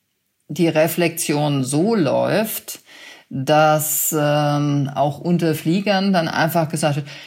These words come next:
„Ja, da hättest du doch nur, ist doch ganz klar, Hände hoch, äh, da hättest du das ausleiten können, easy.“ <laughs> Ja.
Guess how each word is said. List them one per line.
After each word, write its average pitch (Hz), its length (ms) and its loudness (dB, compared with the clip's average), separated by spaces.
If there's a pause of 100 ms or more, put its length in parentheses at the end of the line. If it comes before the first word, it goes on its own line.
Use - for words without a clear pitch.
(100)
„Ja, 127 420 0 (200)
da 156 80 0
hättest 151 460 -2
du 175 60 0
doch 156 260 0
nur, 175 640 2 (320)
ist - 180 -4
doch - 160 -6
ganz 98 300 -4
klar, 120 460 -2 (180)
Hände 208 400 0
hoch, 190 680 2 (320)
äh, 160 340 2
da 151 80 -4
hättest 143 220 -4
du 175 60 -2
das 156 180 -2
ausleiten 160 680 -2
können, 165 460 0
easy.“ 175 640 2 (420)
<laughs> - 600 -2
Ja. 226 140 0